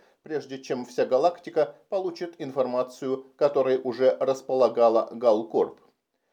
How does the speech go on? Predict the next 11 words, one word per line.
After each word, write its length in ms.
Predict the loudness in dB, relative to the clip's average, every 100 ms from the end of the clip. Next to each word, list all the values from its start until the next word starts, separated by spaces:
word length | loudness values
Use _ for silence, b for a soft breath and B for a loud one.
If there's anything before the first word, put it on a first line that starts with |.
| _ _
Соответственно, 720 | -10 -8 -6 -8 -10 -4 -4 2
на 200 | 4 4
организацию 840 | 4 -4 -4 0 -2 -2 -4 0
оставалось 560 | 0 2 2 2 -2 -10
ещё 380 | -6 -2 -2 -4
шесть-семь 760 | -4 -4 -6 -18 -6 -6 -6
месяцев. 560 | -8 -8 -8 -14 -16 -20 _ _ _ _
Большая 540 | -6 -6 -4 -4 -4
часть 480 | -2 -2 -2 -6 _ _ _
этого 320 | -14 -10 -6 -6
времени 520 | -4 -6 -6 -10